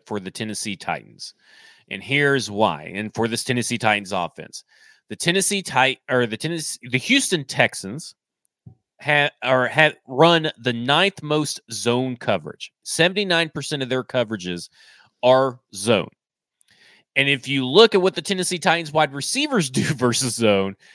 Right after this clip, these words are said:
it is an incredible amount, uh, better.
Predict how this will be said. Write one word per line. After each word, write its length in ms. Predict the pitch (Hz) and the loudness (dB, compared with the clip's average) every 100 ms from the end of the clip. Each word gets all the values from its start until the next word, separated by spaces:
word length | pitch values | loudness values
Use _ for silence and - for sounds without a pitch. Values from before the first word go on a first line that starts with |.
| - _ _ - | -20 _ _ 0
it 140 | 240 | 2
is 220 | 254 208 | 0 -2
an 140 | 240 247 | -4 -4
incredible 880 | 247 - - 247 330 320 233 180 151 | -4 -8 2 10 12 12 12 12 10
amount, 460 | 131 110 101 117 _ _ _ _ _ | 8 4 2 -2 _ _ _ _ _
uh, 80 | - | -12
better. 540 | 143 - 156 107 82 | -2 8 10 10 2